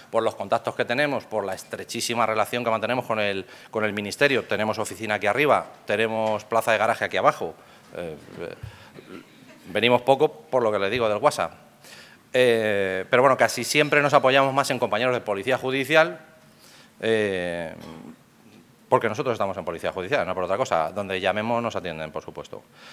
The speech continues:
Guardia Civil tiene ocho zonas, donde hay unidades de Policía Judicial de zona, cincuenta y cuatro, que vienen a ser las, un poco más que las, eh, provincias, y doscientos treinta equipos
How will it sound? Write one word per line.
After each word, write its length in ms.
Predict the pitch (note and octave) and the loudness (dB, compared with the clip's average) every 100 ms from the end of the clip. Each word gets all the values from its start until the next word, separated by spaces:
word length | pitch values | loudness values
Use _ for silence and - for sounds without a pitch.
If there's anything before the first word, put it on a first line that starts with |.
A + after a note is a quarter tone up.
| - | -8
Guardia 220 | G#2 B2 | 2 4
Civil 260 | B2 B2 C3 | 4 2 0
tiene 220 | C3 D3 | 0 2
ocho 200 | C3+ A#2+ | 2 0
zonas, 540 | - C#3+ D#3 E3+ - - - - - - - - - _ _ _ _ _ - | 2 4 4 0 -6 -16 -20 -20 -20 -20 -20 -20 -20 _ _ _ _ _ -6
donde 180 | G#2+ G#2+ | 2 4
hay 260 | B2 B2+ - | 4 2 -2
unidades 280 | A#2 B2 A#2+ | 2 4 4
de 120 | A#2 | 2
Policía 800 | A2+ G#2+ B2+ A#2+ A#2+ A#2 A2 A2 - | 2 0 4 6 8 4 0 -6 -6
Judicial 380 | A2+ G#2+ C3 G2+ | -6 2 2 2
de 100 | F#2 | -2
zona, 440 | - C#3+ D#3 A3 - - - - _ _ - | 0 0 0 -4 -14 -20 -20 -20 _ _ -18
cincuenta 360 | - A2+ A2 G#2 | -8 -4 -2 -2
y 60 | G2+ | 4
cuatro, 320 | C3 C#3+ D#3+ | 4 4 2
que 80 | G#2 | 2
vienen 140 | G2+ | 0
a 40 | |
ser 220 | G2+ G#2 F#2 | -2 -2 2
las, 480 | F#2 F#2 F2+ F2 | 2 2 0 -4
un 80 | - | -10
poco 180 | - - | -12 -6
más 120 | F#2+ | -4
que 100 | - | -2
las, 580 | F#2+ F#2 F2+ F2 - - | 2 4 4 2 -4 -10
eh, 220 | F#2 F#2 | -6 -6
provincias, 560 | F2 A2 C3+ C#3 D3+ D#3 - - - _ - | -4 -4 -4 -2 -2 -2 -14 -20 -20 _ -4
y 100 | B2 | 2
doscientos 440 | A2+ - C3 C3 | 2 2 0 0
treinta 220 | B2+ A#2 | 0 0
equipos 520 | A2 G#2+ B2 C3 - | 0 -2 0 -2 -2